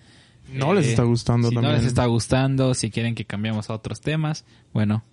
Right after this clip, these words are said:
Speaker 2: eh, en un futuro, eh, vamos a, vamos a, vamos a cambiar ciertas cosas.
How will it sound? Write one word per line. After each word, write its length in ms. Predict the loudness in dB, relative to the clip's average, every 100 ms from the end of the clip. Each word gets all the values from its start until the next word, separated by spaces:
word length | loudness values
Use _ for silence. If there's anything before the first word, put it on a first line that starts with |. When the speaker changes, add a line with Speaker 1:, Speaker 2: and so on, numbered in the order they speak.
| _
Speaker 2:
eh, 140 | -6 -2
en 80 |
un 60 | -2
futuro, 500 | -2 -4 -4 -4 -8 _ -20 -20 -20 _ _
eh, 480 | -8 -6 -6 -6 -6
vamos 180 | -6 -4
a, 140 | -6
vamos 320 | -4 -4 -4 -6
a, 220 | -8 -10 -18 _ -12
vamos 300 | -10 -8 -8
a 100 | -8
cambiar 380 | -6 -4 -4
ciertas 400 | -4 -6 -4 -6
cosas. 360 | -4 -6 -6 -10